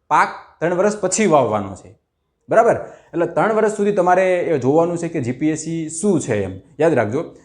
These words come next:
જી પી એસ સીની અંદર ફોર્મ ભરવા માટે તમારી મિનિમમ શૈક્ષણિક લાયકાત ગ્રેજ્યુએટ તમે હોવા જોઈએ. એટલે તમારે કન્ટિન્યુ ત્રણ વર્ષ તો ભણવાનું જ છે, પછી આનું સપનું જોઈ શકો. પરંતુ હા, ત્રણ વર્ષ તમે તૈયારી કરી શકો.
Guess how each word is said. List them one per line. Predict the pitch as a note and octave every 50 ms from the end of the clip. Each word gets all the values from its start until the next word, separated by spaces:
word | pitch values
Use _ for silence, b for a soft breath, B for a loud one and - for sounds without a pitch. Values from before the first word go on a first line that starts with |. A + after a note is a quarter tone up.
| b b b b
જી | - C3+
પી | C#3 C#3 G#3+
એસ | A#3+ C4 B3+
સીની | C4 B3 B3 A#3+ B3
અંદર | A#3+ A3 G3+ F#3 F#3 G3+ G#3+
ફોર્મ | G#3 - - F#3 G3+ G3 D#3+
ભરવા | D#3+ E3+ F3 F3
માટે | F3 E3+ E3 E3+
તમારી | D#3+ D#3+ D#3 D#3+ D#3 D#3
મિનિમમ | C#3+ B2+ C3+ D#3 E3+ F3+ F3+
શૈક્ષણિક | D#3 - E3 D#3+ - D#3+ D3+ D3 C3
લાયકાત | B2+ B2 - C3+ A#2 A2
ગ્રેજ્યુએટ | A#2 B2+ C3 B2+ B2+ C3 B2 -
તમે | C3 A#2+
હોવા | A2+ A2+ B2 B2 A2+
જોઈએ. | G#2 G2+ G#2+
એટલે | A2 A#2
તમારે | A#2+ - C3+ D3 C#3+ C#3+ - - -
કન્ટિન્યુ | - D3 D#3+ D#3+ D#3+ D#3+ E3 D3+ C3
ત્રણ | - - C#3+ D#3+
વર્ષ | E3 E3 E3 D#3+
તો | E3 E3+
ભણવાનું | B2+ B2+ C#3+ D#3+ E3 E3+ E3+ D#3+
જ | E3
છે, | - F3 E3+ E3+ - - _ _ _ -
પછી | D#3 D3+ - F3+
આનું | F3+ F3 E3+
સપનું | D#3+ E3+ E3 E3 E3
જોઈ | E3+ E3+
શકો. | E3+ E3+ E3 - -
પરંતુ | - E3+ F3 F#3+ F#3+ F#3
હા, | F#3+ F3+ D3 A2+ - - - - -
ત્રણ | - D#3+ E3+
વર્ષ | E3+ F#3 F3+ F3
તમે | F#3+ F#3 E3
તૈયારી | D3 C#3+ D3+ D3+ D3+ C#3+
કરી | D3 D3 C3
શકો. | - - G2 - F#2 - - -